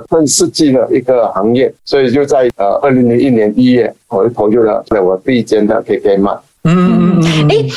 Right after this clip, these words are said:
Speaker 3: 那我很好奇，因为 Dato Sri 你之前你也是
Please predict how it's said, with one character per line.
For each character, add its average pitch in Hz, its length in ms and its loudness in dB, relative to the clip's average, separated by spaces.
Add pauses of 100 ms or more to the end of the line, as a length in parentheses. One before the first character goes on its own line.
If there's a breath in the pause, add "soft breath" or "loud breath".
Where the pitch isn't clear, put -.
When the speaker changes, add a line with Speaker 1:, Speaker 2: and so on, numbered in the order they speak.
(100)
Speaker 3:
那 415 200 0
我 285 80 0
很 240 160 -2
好 285 180 -2
奇， 269 220 -2
因 - 100 -2
为 339 100 0
Dato 262 280 -2
Sri 240 280 0
你 240 140 2
之 226 140 0
前 208 200 0
你 196 100 2
也 170 120 0
是 226 300 0